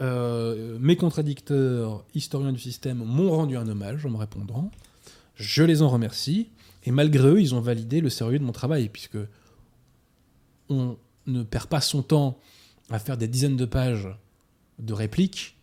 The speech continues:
à quelqu'un, euh, qui raconte des bêtises.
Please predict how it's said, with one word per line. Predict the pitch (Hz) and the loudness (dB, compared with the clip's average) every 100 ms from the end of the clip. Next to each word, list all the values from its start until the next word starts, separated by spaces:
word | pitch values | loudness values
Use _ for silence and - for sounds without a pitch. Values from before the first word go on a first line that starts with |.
| _ _ _ _ _ _ _ _ _ _ _ _ _ _ _ _ _ _ _ | _ _ _ _ _ _ _ _ _ _ _ _ _ _ _ _ _ _ _
à | - | -18
quelqu'un, | - 107 104 156 202 202 _ _ _ _ _ _ _ _ | -12 -12 -6 -4 -4 -6 _ _ _ _ _ _ _ _
euh, | 113 104 104 104 98 98 110 | -6 -4 -6 -8 -10 -12 -12
qui | - | -12
raconte | 98 - 151 | -12 -8 -6
des | 113 | -4
bêtises. | 104 127 139 101 | -6 -6 -8 -8